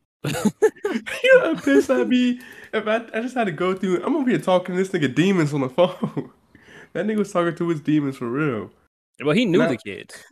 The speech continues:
Speaker 1: The protagonist knew all the spirits. He, like, they were all, like, at the same school.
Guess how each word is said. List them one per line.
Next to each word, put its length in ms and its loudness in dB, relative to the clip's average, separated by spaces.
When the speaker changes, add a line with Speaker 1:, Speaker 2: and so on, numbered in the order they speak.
Speaker 1:
The 100 -8
protagonist 560 -6
knew 320 0
all 200 0
the 100 -10
spirits. 460 -12
He, 100 -4
like, 300 -4
they 120 0
were 80 0
all, 320 -2
like, 380 -12
at 60 -14
the 60 -20
same 320 -8
school. 400 -8